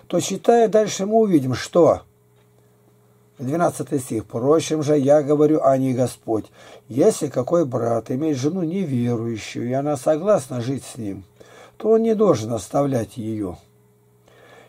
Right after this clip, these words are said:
И жена, которая имеет мужа неверующего, и он согласен жить с нею, не должна оставлять его. Ибо неверующий муж освящается женой верующей, и жена неверующая освящается мужем верующим,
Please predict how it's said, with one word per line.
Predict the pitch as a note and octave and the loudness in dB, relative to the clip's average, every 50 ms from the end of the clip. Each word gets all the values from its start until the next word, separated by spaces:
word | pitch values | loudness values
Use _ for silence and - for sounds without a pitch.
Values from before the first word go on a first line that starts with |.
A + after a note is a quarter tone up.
| _ - | _ -2
И | - G#3 | 0 2
жена, | G3 G#3+ A#3 A3+ F3 D3+ C#3+ C#3 | 4 4 2 2 4 2 0 0
которая | - - - - D#3+ D#3+ E3 E3 | 0 -2 -2 2 2 4 4 4
имеет | E3 E3+ F3 F3 F3+ F3 - - | 2 2 2 2 0 0 -2 -6
мужа | F3+ F#3 F#3+ D#3 F3 | -4 -4 -2 -2 -2
неверующего, | F#3 F#3+ F#3+ F#3+ G3 G3+ G3+ G3+ G#3+ - - - G#3+ G#3 G#3 | -2 -2 -2 0 0 0 0 0 -2 -4 -4 -4 -2 -2 0
и | G#3 G#3 | 0 0
он | G3+ F#3+ | -2 -2
согласен | - - - G3 F#3 G3 G3+ F#3 - G3 G3+ | 0 0 0 0 2 2 2 2 0 -4 -4
жить | F3 D3 F#3+ G#3 F3+ | -2 -2 -4 -4 -6
с | - - | -8 -8
нею, | G3 F#3+ F#3+ G3+ G#3 G#3 G3 D#3+ | -4 -2 0 0 0 0 -2 -4
не | B2 A2 - A#2+ D3 E3 | -4 -6 -4 -4 -2 0
должна | F3+ G#3+ G#3+ F3+ D3 D#3+ E3 D3+ | 2 2 2 2 0 0 0 0
оставлять | D3 C3 - - D3 C#3 C3+ C3 C3 C3 B2+ C3 C3+ | 0 -2 0 0 0 0 2 2 0 0 -2 -2 -2
его. | B2+ C3 C3 A#2+ G2+ - _ - - - - - - - - - - - - - - _ _ _ _ _ _ _ - - _ _ _ _ _ _ _ _ _ _ _ _ _ - | -2 -2 -2 -4 -6 -8 _ -20 -20 -20 -20 -20 -20 -20 -20 -20 -20 -20 -20 -20 -20 _ _ _ _ _ _ _ -20 -20 _ _ _ _ _ _ _ _ _ _ _ _ _ -16
Ибо | - A2 G2+ F#2 G#2+ G2+ | -12 -10 -8 -6 -4 -4
неверующий | G2+ G2+ A2 C#3+ E3 F3 F3 E3 D3 - - - C3 | -2 0 4 4 4 4 4 2 0 0 -2 -4 -4
муж | A#2+ B2+ D3+ E3+ A#2+ - | -2 0 0 0 -2 0
освящается | A#2 B2+ B2 - - A#2+ A#2 - - - F3+ F#3+ F#3+ F3+ - - E3+ D3 | -2 -2 -2 -4 -8 -8 -8 -8 -2 2 4 4 4 4 2 -2 -4 -2
женой | B2+ C#3+ D3 D3 C3+ B2+ A#2+ | 0 0 0 0 0 0 0
верующей, | A#2 A2 A#2 A#2 A2+ G#2 G2 F#2+ F#2+ - - - - F2 F2 F2+ F#2 F#2+ | 0 -2 -2 -2 -2 -2 -4 -6 -8 -10 -12 -10 -8 -8 -6 -6 -6 -6
и | F#2+ | -6
жена | F#2+ G2+ A2 A2+ A#2 A#2+ C3 | -6 -6 -6 -4 -4 -4 -2
неверующая | C#3 C#3+ C#3+ D3 D#3 E3 F3 F3+ F3+ - - F#3 F#3 F#3+ | -2 0 2 2 2 2 2 0 -4 -6 -8 -6 -6 -6
освящается | F3+ - - - - - - C3 B2 B2 B2 - - B2+ | -6 -6 -8 -10 -8 -8 -6 -6 -6 -6 -6 -6 -6 -6
мужем | C3 D#3 F#3 F#3 D#3 E3+ F3+ F#3 | -6 -6 -6 -4 -4 -4 -4 -2
верующим, | F#3 A3 A#3 G3 D#3 A#2 F#2+ G2 - - - B2 | 2 2 4 4 4 0 -4 -6 -8 -10 -12 -12